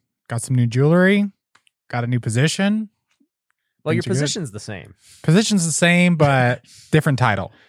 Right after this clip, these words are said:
Speaker 2: You have a title. You're now a, a partner.
Speaker 1: Partner. First ever partnership.
Speaker 2: Yeah. How's your n-, your new watch?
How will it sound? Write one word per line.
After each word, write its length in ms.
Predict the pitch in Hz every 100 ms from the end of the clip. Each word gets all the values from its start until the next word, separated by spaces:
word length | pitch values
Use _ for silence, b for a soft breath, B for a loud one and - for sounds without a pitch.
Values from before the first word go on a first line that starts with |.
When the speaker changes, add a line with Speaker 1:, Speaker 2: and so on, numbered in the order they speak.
| b _ _ _
Speaker 2:
You 120 | 120 117
have 100 | 107
a 40 |
title. 320 | 107 95 82
You're 200 | 104 110
now 280 | 107 110 104
a, 240 | 98 90 -
a 60 | -
partner. 460 | - 135 95 - _ _ _ -
Speaker 1:
Partner. 400 | 127 113 101 98
First 320 | 123 123 131
ever 240 | 123 120
partnership. 640 | 113 120 95 110 - - - _ _ _ -
Speaker 2:
Yeah. 260 | 107 104 80 _ _ _ _ _ _
How's 240 | 110 131 120
your 100 | 123
n-, 160 | 120
your 180 | - 123
new 140 | 123 120
watch? 440 | 139 147 -